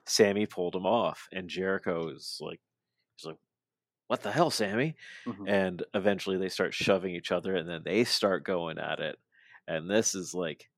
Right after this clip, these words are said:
Speaker 2: This is
Speaker 1: heavy.
Speaker 2: not, yeah, this
Speaker 1: Like,
Speaker 2: is not spirit of competition between these
Speaker 1: no,
Speaker 2: two.
Speaker 1: Sammy, Sammy's laying it in.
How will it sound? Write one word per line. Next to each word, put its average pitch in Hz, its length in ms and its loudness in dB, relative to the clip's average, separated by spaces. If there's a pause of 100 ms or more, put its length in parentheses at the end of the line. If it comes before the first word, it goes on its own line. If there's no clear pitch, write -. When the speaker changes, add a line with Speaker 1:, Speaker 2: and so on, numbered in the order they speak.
(380)
Speaker 2:
This 147 120 6
is 202 60 4
Speaker 1:
heavy. 92 140 -4
Speaker 2:
not, 135 120 2 (220)
yeah, 104 160 -4
this 117 120 0
Speaker 1:
Like, 120 80 0
Speaker 2:
is - 80 -8
not 113 160 0
spirit 98 260 -4
of 90 60 -10
competition 92 500 -8
between 87 260 -14
these 107 80 4
Speaker 1:
no, 98 120 4
Speaker 2:
two. - 80 0
Speaker 1:
Sammy, 110 420 6
Sammy's 110 500 4
laying 104 380 4
it 98 140 2
in. 98 340 2